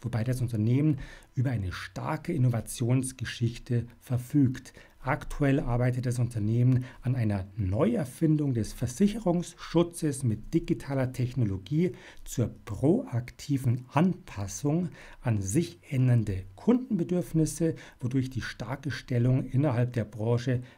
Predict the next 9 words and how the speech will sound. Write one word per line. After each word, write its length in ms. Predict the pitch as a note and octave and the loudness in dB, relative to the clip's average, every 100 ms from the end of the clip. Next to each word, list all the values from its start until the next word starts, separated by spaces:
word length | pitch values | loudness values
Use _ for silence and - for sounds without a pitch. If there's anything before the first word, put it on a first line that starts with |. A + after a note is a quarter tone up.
| _ | _
weiterhin 920 | A#2 G2 G2+ B2+ B2+ B2+ A2 A#2 G#2+ | -8 -4 0 -2 -2 0 2 2 0
gut 300 | - F#2+ G#2+ | -4 -4 -4
verteidigt 680 | - - A2+ - B2 D3 - | -4 -6 -4 0 2 2 0
werden 200 | A#2 G#2 | -2 -2
sollte. 440 | G2 F#2+ F#2 G#2+ - - - - - - - | -2 -4 -4 -6 -8 -8 -6 -6 -8 -16 -6
Ja 180 | C3 C#3+ | 0 2
gut, 160 | D3+ D3+ | 2 2
als 240 | B2+ - | 0 0
mögliches 640 | C#3+ B2+ D#3+ E3 D3 B2+ | 4 6 4 0 -2 -2